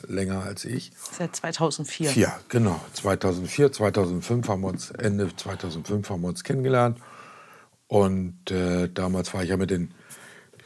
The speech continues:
Speaker 1: Jugendlichen, ne, am Arbeiten in der Jugendwerkstatt und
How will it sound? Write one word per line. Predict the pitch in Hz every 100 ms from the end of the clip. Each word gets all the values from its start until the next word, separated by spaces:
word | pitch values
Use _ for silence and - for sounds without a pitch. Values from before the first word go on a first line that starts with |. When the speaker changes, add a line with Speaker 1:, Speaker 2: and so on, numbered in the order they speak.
| - _ _
Speaker 1:
Jugendlichen, | 131 156 156 139 147 147 147 - - - - -
ne, | 147 165 -
am | 120 - 117 - _ -
Arbeiten | 123 127 120 117 117 - 110 110 110 -
in | 107
der | 101 101
Jugendwerkstatt | 131 143 123 120 113 - 107 110 - -
und | 98 95 92 87